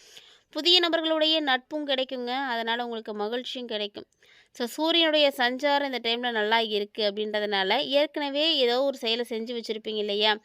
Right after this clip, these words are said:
அது தப்பா கூட இருக்கலாம். அதை நினைச்சு நீங்க இப்ப வருத்தப்படுவீங்க. நம்ம தெரியாம தப்பு பண்ணதாலும் இருந்தாலும், அதை நினைத்து வருத்தப்படக்கூடிய ஒரு டைமிங்கா இருக்கு. இது மாதிரி நிறைய விஷயங்கள் தனுசு ராசி நேயர்களுக்கு இந்த ஜனவரியில வந்து நடக்க போகுதுங்க.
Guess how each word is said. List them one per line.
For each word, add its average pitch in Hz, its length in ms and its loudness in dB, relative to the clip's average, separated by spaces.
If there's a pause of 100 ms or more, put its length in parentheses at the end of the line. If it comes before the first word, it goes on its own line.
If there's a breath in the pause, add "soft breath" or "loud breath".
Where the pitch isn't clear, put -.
(540 loud breath)
அது 202 160 4
தப்பா 208 300 -2
கூட 240 220 0
இருக்கலாம். 208 420 0 (100)
அதை 208 240 0
நினைச்சு 262 340 -4
நீங்க 240 180 -2
இப்ப 208 220 -4
வருத்தப்படுவீங்க. 202 840 -6 (500 soft breath)
நம்ம 202 160 -2
தெரியாம 269 600 0
தப்பு 240 260 -4
பண்ணதாலும் 226 640 0
இருந்தாலும், 220 560 -2
அதை 226 200 -4
நினைத்து 233 380 -2
வருத்தப்படக்கூடிய 220 880 -4 (220)
ஒரு 220 280 -8
டைமிங்கா 208 460 -2
இருக்கு. 202 280 -4 (840 loud breath)
இது 294 120 10
மாதிரி 330 320 12
நிறைய 294 440 8
விஷயங்கள் 311 680 2
தனுசு 240 300 -2
ராசி 247 200 0
நேயர்களுக்கு 240 480 0 (180)
இந்த 220 240 2 (200)
ஜனவரியில 233 480 2
வந்து 208 160 -2
நடக்க 208 360 -2
போகுதுங்க. 202 480 -2